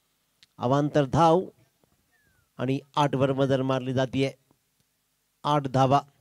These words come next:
अजिवली संघाची wild card entry काय फायदेशीर आहे? उद्या अजिवली गावची जत्रा आहे,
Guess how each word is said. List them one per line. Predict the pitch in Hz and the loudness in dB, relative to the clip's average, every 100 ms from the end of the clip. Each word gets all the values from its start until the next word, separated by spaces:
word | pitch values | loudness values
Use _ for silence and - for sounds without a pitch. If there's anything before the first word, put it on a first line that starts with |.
| _ _ _ _ | _ _ _ _
अजिवली | 120 127 143 151 | -8 -2 0 0
संघाची | 147 143 151 151 | 0 0 0 0
wild | 123 131 151 | 0 0 0
card | 131 156 | 0 2
entry | 143 143 147 | 2 2 -2
काय | 151 156 156 | 0 0 0
फायदेशीर | - 143 143 131 147 | -2 -2 -2 0 2
आहे? | 151 | 4
उद्या | 127 131 151 151 | 2 4 6 6
अजिवली | 135 143 156 147 | 6 2 2 4
गावची | 147 147 139 | 4 4 0
जत्रा | 123 - 156 | 2 4 4
आहे, | 151 | 2